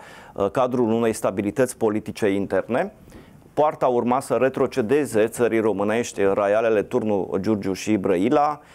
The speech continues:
Este desființat monopolul otoman asupra comerțului românesc. Dar, pe de altă parte, Rusia căpăta dreptul de a interveni în organizarea internă a principatelor, inaugurându-se astfel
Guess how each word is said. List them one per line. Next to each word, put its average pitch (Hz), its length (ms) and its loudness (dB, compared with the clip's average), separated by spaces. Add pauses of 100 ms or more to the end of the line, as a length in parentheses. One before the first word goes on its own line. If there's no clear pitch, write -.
(160)
Este 123 280 0
desființat 117 600 0
monopolul 120 540 2
otoman 104 380 0
asupra 101 380 -2
comerțului 98 640 -2
românesc. 90 580 -2 (760)
Dar, 104 580 2
pe 165 160 0
de 120 100 2
altă 120 260 0
parte, 147 460 2
Rusia 131 720 2
căpăta 131 560 0
dreptul 120 600 0
de 110 80 2
a 110 140 4
interveni 117 800 0
în 117 140 0
organizarea 107 760 0
internă 98 560 0
a 90 60 2
principatelor, 135 880 -2 (300)
inaugurându-se 120 880 0
astfel 101 460 0